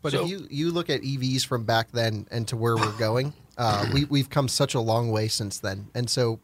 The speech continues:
Speaker 1: the biggest noticeable change is, yes, Tesla has proven the technology. They've proven people want them. They're selling very well, of course. Um, but now that, that leaves space for, for these new cars like the Jaguar I-Pace, the Audi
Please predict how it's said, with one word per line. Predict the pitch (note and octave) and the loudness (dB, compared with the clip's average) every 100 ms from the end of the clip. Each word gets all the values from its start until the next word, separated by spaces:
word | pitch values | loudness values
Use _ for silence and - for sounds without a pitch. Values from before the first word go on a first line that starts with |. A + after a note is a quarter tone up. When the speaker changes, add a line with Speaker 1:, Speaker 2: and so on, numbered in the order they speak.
| _ _ - | _ _ -6
Speaker 1:
the | C3 | -4
biggest | A#2+ E3+ E3+ C#3+ | 0 2 2 2
noticeable | C#3 C#3 - B2 A2+ | 2 2 0 -4 -6
change | - B2 A2 | -4 -4 -4
is, | G#2 | -2
yes, | B2 A2 - | 0 0 -2
Tesla | B2+ - B2 | -2 -2 -2
has | A2+ | -4
proven | - D3 C#3+ C3+ | -2 0 0 0
the | B2 | -2
technology. | C#3 A#2+ A2+ A2 G#2+ A2+ A#2 - _ | -2 -4 -2 -2 -4 -6 -10 -14 _
They've | - A2 | -8 -8
proven | - C#3 B2 | -4 -2 -2
people | A2+ B2+ C#3 C3+ | -4 -6 -4 -4
want | A2 A2 | -2 -4
them. | A#2+ B2+ | -4 -6
They're | A#2 | -6
selling | - G2 A#2 A#2+ | -8 -8 -8 -6
very | A2+ B2 | -4 -4
well, | A#2 A2 | -4 -6
of | G#2+ | -8
course. | - A#2+ B2 - - _ _ - | -8 -8 -8 -18 -20 _ _ -6
Um, | A#2 A2 G#2+ G#2+ - _ _ _ _ _ | -2 0 -2 -4 -12 _ _ _ _ _
but | C#3 | -2
now | C3 D3 | 0 2
that, | C#3+ - - | 0 -2 -2
that | B2 A#2 | -4 -2
leaves | A#2 G#2+ | -6 -4
space | - G#2+ - | -4 -4 -4
for, | A#2 G2+ - | -8 -10 -10
for | A2+ | -8
these | G#2 G#2 G2+ | -8 -10 -8
new | A2 A2 | -6 -6
cars | - G2 G2 | -4 -4 -4
like | G#2 G#2 | -8 -8
the | A#2 | -10
Jaguar | G#2 G#2+ G#2 A2+ G2+ - | -6 -6 -4 -4 -4 -2
I-Pace, | C3 C3 B2+ B2+ C3 - - - | -2 -2 -2 -4 -6 -12 -14 -14
the | A2+ A2+ G#2 - | -8 -8 -8 -4
Audi | A#2 A#2 G#2+ | -2 -2 -6